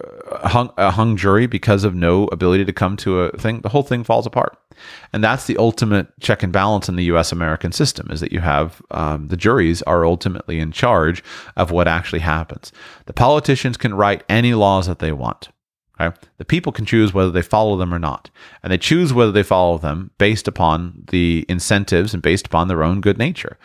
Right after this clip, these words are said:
And so people follow the vaccine laws because they believe that the vaccines are good for them, because, hey, we've got good short-term safety data. They seem to be saving lives for many people. And so most people follow them. Um, but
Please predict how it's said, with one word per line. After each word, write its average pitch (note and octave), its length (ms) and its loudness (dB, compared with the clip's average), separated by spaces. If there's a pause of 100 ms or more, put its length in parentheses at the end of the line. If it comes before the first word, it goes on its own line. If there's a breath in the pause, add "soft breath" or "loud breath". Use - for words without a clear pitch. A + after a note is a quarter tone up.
(340 loud breath)
And A#2 100 -4
so C3+ 80 2
people E3 340 0
follow C3 440 4
the G2+ 100 0
vaccine C3 540 0
laws F#2 320 0
because C3 280 -2
they C#3+ 120 2
believe B2 320 2
that B2 100 0
the - 80 0
vaccines G#2+ 460 0
are B2+ 40 2
good F3+ 220 -2
for F2+ 100 -2
them, D2 220 -2
because, E2+ 220 -4
hey, C#3+ 100 0
we've - 160 -12
got - 200 -10
good E2+ 180 0
short-term F#2+ 420 0
safety A#2 320 2
data. G#2+ 400 4 (360 loud breath)
They E2+ 280 4
seem G2+ 220 -2
to F2+ 60 -8
be F#2+ 100 -2
saving F2 380 2
lives B2 420 0
for - 100 -10
many F2+ 220 -4
people. B2+ 440 0 (300 loud breath)
And A2 180 -2
so A#2 140 2
most F2 260 -2
people G#2+ 220 -4
follow G#2+ 300 0
them. - 200 -12 (460 soft breath)
Um, F#2+ 300 0 (120)
but - 380 0